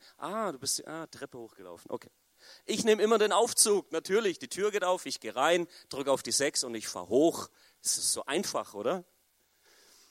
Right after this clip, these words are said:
Und dieses Bild von diesem Aufzug ist mir so ein Bild für die Liebe von Jesus. Weil ein Aufzug funktioniert so. Du hast diese Aufzugskabine und da sind Menschen drin mit einer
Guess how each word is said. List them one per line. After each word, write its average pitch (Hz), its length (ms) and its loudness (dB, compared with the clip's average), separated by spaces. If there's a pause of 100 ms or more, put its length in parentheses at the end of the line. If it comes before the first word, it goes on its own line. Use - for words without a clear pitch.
(180)
Und 151 180 -4
dieses 190 320 2
Bild 226 360 -2
von 165 200 -8
diesem 175 260 -2
Aufzug - 560 -4
ist 160 200 -4
mir 170 120 -2
so 202 260 4
ein 196 120 -4
Bild 196 300 -4
für - 160 -10
die 170 100 -12
Liebe 196 420 -8
von 156 240 -8
Jesus. - 600 -8 (260)
Weil 165 140 2
ein 190 80 0
Aufzug 196 440 4
funktioniert 185 540 -2
so. 170 380 2 (1120)
Du 139 140 -6
hast 165 160 6
diese 165 240 0
Aufzugskabine 190 1200 -2
und 165 120 -6
da 147 140 0
sind 156 180 0
Menschen 196 380 -4
drin 196 340 -4 (220)
mit 156 160 -6
einer 156 380 -2